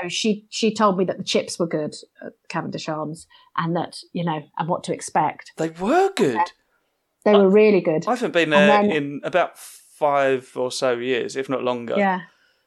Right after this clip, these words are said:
Speaker 2: And, uh,
Speaker 1: And then it was lovely because, well, it wasn't lovely. Um, I thought, "This is great 'cause then no one I know will see me and I'll get to do that without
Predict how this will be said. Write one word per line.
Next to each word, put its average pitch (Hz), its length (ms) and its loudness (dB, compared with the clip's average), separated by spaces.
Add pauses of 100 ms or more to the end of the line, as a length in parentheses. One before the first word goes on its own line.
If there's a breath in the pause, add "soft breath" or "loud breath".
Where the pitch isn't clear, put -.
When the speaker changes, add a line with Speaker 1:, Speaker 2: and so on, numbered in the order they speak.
(160 soft breath)
Speaker 2:
And, 110 340 -12
uh, 110 140 -4
Speaker 1:
And 107 140 -2
then 247 100 2
it 254 60 2
was 254 100 -2
lovely 254 320 4
because, 196 960 0 (160)
well, 208 140 4
it 196 40 4
wasn't 240 260 0
lovely. 180 360 -2 (260 loud breath)
Um, 202 360 2 (600)
I 202 100 2
thought, - 340 0
"This 226 180 2
is 214 100 0
great 247 260 4
'cause 196 100 -2
then 196 240 4
no 208 160 6
one 202 140 4
I 196 120 4
know 170 460 2 (320)
will 175 140 -2
see 175 260 0
me 165 460 -6
and 170 120 -6
I'll 170 80 -2
get - 200 -4
to - 80 -12
do 170 140 -2
that 156 220 -4
without 165 400 -4